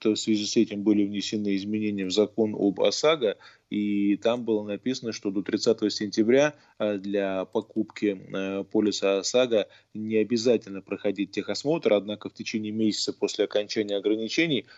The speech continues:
э, в том регионе, где машина, эм, используется, э, преимущественно,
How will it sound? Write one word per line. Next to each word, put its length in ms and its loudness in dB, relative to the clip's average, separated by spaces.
э, 300 2
в 120 -20
том 260 2
регионе, 460 0
где 200 -2
машина, 540 -2
эм, 360 -4
используется, 920 4
э, 140 0
преимущественно, 840 -2